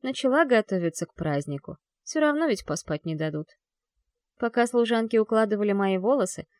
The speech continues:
закалывая их на затылке и скрепляя золотой сеткой, я задумчиво поцеживала вино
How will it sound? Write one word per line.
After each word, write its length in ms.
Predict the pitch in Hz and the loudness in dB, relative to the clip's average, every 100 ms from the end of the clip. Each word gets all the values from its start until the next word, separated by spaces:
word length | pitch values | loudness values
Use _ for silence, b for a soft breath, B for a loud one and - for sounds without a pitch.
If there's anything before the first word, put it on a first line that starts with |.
| _ | _
закалывая 600 | 202 196 - 175 165 165 | -4 -2 2 2 2 0
их 120 | 170 | 0
на 100 | 190 | -2
затылке 520 | 190 196 - 170 165 | 0 0 0 -2 0
и 40 | 165 | -4
скрепляя 540 | - 175 170 170 151 | -2 -6 -4 -2 0
золотой 420 | 151 165 160 175 | 0 -2 -2 -2
сеткой, 480 | 170 - 285 - 160 b b b b | -2 -4 -4 -4 -6 b b b b
я 200 | 226 240 | -2 0
задумчиво 540 | 240 233 330 - 262 | 2 0 -2 0 0
поцеживала 720 | 240 190 - 156 147 156 156 | 2 -2 0 -4 -2 -2 -2
вино 340 | 160 175 208 | -2 -2 -2